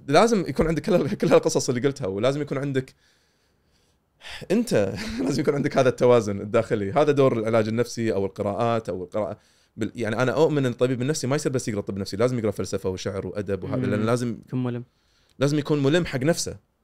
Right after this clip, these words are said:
Speaker 1: عشان يفهم الآخرين. ال-، ال-، نسميها بالإنجليزي the human condition. لازم تفهم الحالة الإنسانية، مو بس الحالة الطبية.
Speaker 2: مم.
Speaker 1: والحالة الطب-، والحالة الإنسانية مو موجودة بس بالطب، موجودة بالأدب والفلسفة والشعر وال-، والمسرح وال-،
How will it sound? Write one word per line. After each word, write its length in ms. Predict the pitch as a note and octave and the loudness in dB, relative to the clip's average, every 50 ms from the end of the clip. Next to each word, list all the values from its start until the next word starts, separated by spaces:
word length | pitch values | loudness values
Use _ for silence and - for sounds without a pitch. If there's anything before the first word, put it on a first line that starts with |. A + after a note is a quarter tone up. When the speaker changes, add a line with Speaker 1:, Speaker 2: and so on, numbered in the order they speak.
| _ - | _ -12
Speaker 1:
عشان 220 | G#2+ - C#3 B2+ C3+ | -8 -4 -2 -2 -2
يفهم 240 | C#3+ C#3+ D3+ C3 B2 | -2 -2 -2 -4 -2
الآخرين. 800 | G#2 A2 A2+ A2 - A2 A#2+ A2 G2 F#2+ F#2+ F#2+ F#2+ F#2+ F2 _ _ _ _ _ _ _ - - | -2 -2 -4 -2 -2 -2 -2 -2 -2 -4 -6 -8 -10 -12 -14 _ _ _ _ _ _ _ -12 -10
ال-، 100 | F#2+ - - | -10 -8 -6
ال-، 640 | F#2+ G2 F#2 F2+ F2+ F2+ F2 - - - - - G2+ | -6 -6 -4 -4 -6 -6 -6 -6 -8 -10 -10 -10 -10
نسميها 380 | - - A#2 B2 B2+ C3+ C3 | -6 -4 -2 0 0 0 0
بالإنجليزي 600 | G#2+ A2+ G#2+ G#2 G2+ G#2+ A#2 A#2+ C3+ B2 A2 A2 | -2 -2 -2 -2 -2 -2 0 0 0 0 0 -2
the 120 | G2 G#2 F2+ | -4 -4 -4
human 320 | A#2 C3+ D#3 E3 D3+ C#3 - - | -2 -2 -2 0 -2 -4 -4 -6
condition. 260 | A#2+ A2 A#2+ B2 - G#2 | -6 -6 -4 -4 -6 -6
لازم 380 | F2+ F2 G#2 A#2+ B2 B2+ A#2+ | -6 -4 -4 -4 -2 -4 -6
تفهم 380 | - - F3 - - D#3 C#3 C3 | -6 -6 -10 -8 -6 -6 -4 -4
الحالة 380 | A2 - - D#3 D#3+ E3+ E3 | -4 -4 -2 -2 0 2 4
الإنسانية، 640 | C#3+ A#2+ - B2 A#2+ - A2+ A#2 B2 A#2+ G2+ F2 F2+ _ _ _ _ _ _ _ _ _ - | 2 2 0 -6 -6 -4 -4 -4 -2 -4 -4 -6 -8 _ _ _ _ _ _ _ _ _ -4
مو 120 | A#2 C#3+ D3+ | -2 0 4
بس 200 | D#3+ D3+ - C3+ | 4 4 4 2
الحالة 280 | A2 - - B2 A2 | -4 -2 -2 -2 -2
الطبية. 480 | G#2 - - G#2 G2 G#2+ G2 F#2 E2+ - _ _ _ _ _ _ - | -2 -4 -6 -6 -6 -4 -6 -6 -6 -10 _ _ _ _ _ _ -18
Speaker 2:
مم. 180 | A2 A2 - | -14 -10 -8
Speaker 1:
والحالة 220 | B2 C3 C#3+ C3+ - C#3+ | -4 0 0 0 0 0
الطب-، 200 | B2+ A2 - - | -4 -4 -4 -2
والحالة 360 | A#2+ A2 - - D#3+ E3 D#3 | -2 -2 0 2 2 2 2
الإنسانية 400 | B2+ B2 C3 - C3+ C#3+ E3 D#3 | 2 -2 -4 -4 -4 -4 -4 -4
مو 120 | C#3+ E3+ | -4 -4
موجودة 320 | F#3+ F#3 E3+ D3 C#3 A#2 A2+ | -4 -4 -4 -4 -2 -2 -2
بس 160 | G2+ A2+ - | -2 -2 -6
بالطب، 360 | - G#2 - - G2 E2+ - | -6 -8 -8 -8 -10 -10 -8
موجودة 320 | G2 G2 F#2+ G#2+ F#2 G2 F2+ | -8 -8 -8 -6 -6 -6 -6
بالأدب 600 | - F#2+ F2+ F2+ E2+ - F2+ F#2+ F#2 F#2 F2+ F#2+ | -6 -8 -8 -8 -8 -6 -4 -4 -4 -4 -6 -6
والفلسفة 440 | F2 - G2 F#2+ - G2 F2+ G2 | -8 -8 -8 -6 -6 -6 -6 -6
والشعر 420 | F#2 F2+ F2 - G2+ F#2 F#2 F2+ F2 | -8 -8 -8 -10 -10 -10 -10 -10 -12
وال-، 120 | F2+ F2+ - _ _ _ _ _ _ _ _ _ _ _ | -12 -16 -18 _ _ _ _ _ _ _ _ _ _ _
والمسرح 760 | - - F2+ F#2 F2+ F#2+ A2+ G#2 - - G2 F#2 - - G#2+ | -12 -10 -8 -6 -4 -4 -4 -4 -2 -4 -6 -6 -6 -8 -10
وال-، 180 | G2 F#2 G2 | -10 -8 -10